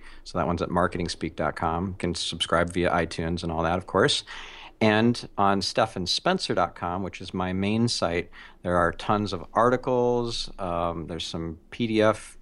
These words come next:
checklists and things. There's stuff on online marketing and S E O and on self-development. I write a column for the Huffington Post that you can find on there. And there's lots of great material, uh, archived webinars and, uh,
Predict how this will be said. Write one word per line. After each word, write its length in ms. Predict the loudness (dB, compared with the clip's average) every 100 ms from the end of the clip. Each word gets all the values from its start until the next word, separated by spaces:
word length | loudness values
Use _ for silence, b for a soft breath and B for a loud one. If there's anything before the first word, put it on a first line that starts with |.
| -8
checklists 840 | -4 -4 -2 -2 -2 -4 -12 -8
and 120 | -6
things. 360 | -2 0 0 -2
There's 160 | -4
stuff 260 | 2 0 2
on 220 | -2 -2 B B -2
online 340 | 0 2 2
marketing 640 | 2 2 0 -2 0 0 0
and 120 | -2
S 260 | -2 -2 -2
E 160 | 0 2
O 440 | 4 4 4 2
and 380 | 0 -4 -2 -2
on 400 | -2 -2 -2 -4 -4
self-development. 920 | 0 0 0 2 4 4 2 2 2
I 60 |
write 200 | 2 0
a 60 | 0
column 320 | 2 4 4
for 140 | 2 0
the 60 |
Huffington 440 | 0 0 -2 -2 -2
Post 500 | 4 6 6 2 -6 B B B B
that 80 | -6
you 80 | -4
can 140 | -4
find 340 | 0 2 4 4
on 160 | 4
there. 360 | 4 4 4 2
And 240 | 0 -4 B B B B -10
there's 260 | -6 2
lots 300 | 4 4 2
of 40 | 0
great 220 | 0 0
material, 720 | -4 0 2 4 4 2 -2 -18 -20 -20 -20 -20 -18 -12
uh, 360 | -4 0 2 2
archived 460 | 4 2 2 0 2
webinars 920 | 0 2 2 2 2 2 0 -4 -8
and, 640 | -8 -8 -6 -6 -6 -8
uh, 520 | -4 -2 0 0 0